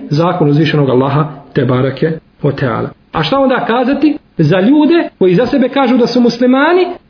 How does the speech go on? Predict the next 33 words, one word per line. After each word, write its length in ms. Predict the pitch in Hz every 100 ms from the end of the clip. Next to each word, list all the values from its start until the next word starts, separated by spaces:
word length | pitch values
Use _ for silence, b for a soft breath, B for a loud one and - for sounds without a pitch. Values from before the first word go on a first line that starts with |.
| _
a 200 | 190 -
kažu 420 | 302 320 285 330 339 277 -
da 120 | 190
Hatidža, 580 | - 208 - 285 339 302
radijallahu 640 | 285 247 269 277 277 233 240
teala 260 | 247 240
anha, 360 | 269 269 277 233
nije 380 | 233 339 339 269
prva 260 | 254 240
žena 280 | 175 190 170
poslaniku, 480 | 160 - 131 123 -
sallallahu 280 | 127 120 123
alejhi 140 | -
ve 40 |
selleme? 180 | 127 123 - _ B B -
Potvaraju 580 | 156 151 175 226 208 160
poslanika, 480 | 147 139 170 214
sallallahu 300 | 156 139 131
alejhi 100 | 190
ve 0 |
sellem, 0 |
da 80 | 151
je 60 | 135
bio 180 | 175 143
nemoralan, 500 | 196 160 113 131 - _ B B
a 80 | 143
smatraju 540 | - 147 208 220 202 -
sebe 220 | 170 147
muslimanima 640 | 131 - 127 113 113 - - _
i 120 | 202
žive 300 | 170 247 262
među 200 | 208 170
muslimanima. 600 | 156 - 139 120 117 113